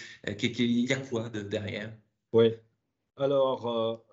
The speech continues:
Speaker 2: euh, à titre personnel, hein, je, je peux vous dire que, euh,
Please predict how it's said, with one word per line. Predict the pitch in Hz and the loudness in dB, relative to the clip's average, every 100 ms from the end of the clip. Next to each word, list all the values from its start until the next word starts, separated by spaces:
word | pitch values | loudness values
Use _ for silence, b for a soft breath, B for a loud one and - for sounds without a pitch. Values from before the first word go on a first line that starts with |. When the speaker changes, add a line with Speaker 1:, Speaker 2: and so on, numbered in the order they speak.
| 135 | -10
Speaker 2:
euh, | 127 127 | -10 -6
à | 143 | -6
titre | - 160 131 | -4 -4 0
personnel, | 139 - 123 127 104 | -2 -2 -6 -6 -8
hein, | 117 127 127 | -10 -12 -14
je, | 113 117 117 113 113 | -8 -4 -2 -2 -2
je | 110 107 | -6 0
peux | 127 | 0
vous | 113 117 | 2 0
dire | 135 147 120 113 | 0 0 -2 -6
que, | - 120 110 104 - B B B B 107 | -6 -2 -2 -4 -10 B B B B -10
euh, | 107 | -10